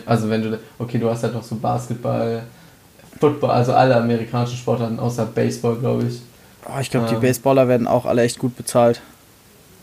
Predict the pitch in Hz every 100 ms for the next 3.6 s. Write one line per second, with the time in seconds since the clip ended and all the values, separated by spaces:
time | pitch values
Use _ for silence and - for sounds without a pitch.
0 | - - - - 139 147 139 131 127 123
1 | - 139 131 - 160 156 127 127 123 -
2 | - - - - - - 131 123 - 131
3 | 117 117 120 113 113 107